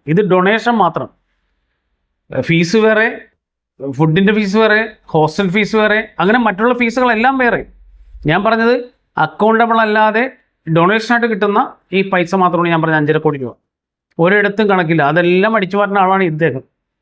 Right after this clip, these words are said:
പിന്നെ അത് കൂടാതെ എന്ന് പറഞ്ഞാൽ അതിനുശേഷമുള്ള എല്ലാ ഇവരുടെ വരുമാനവും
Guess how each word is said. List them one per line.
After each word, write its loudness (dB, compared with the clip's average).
പിന്നെ 0
അത് 0
കൂടാതെ 2
എന്ന് 0
പറഞ്ഞാൽ 0
അതിനുശേഷമുള്ള 0
എല്ലാ 2
ഇവരുടെ 2
വരുമാനവും 2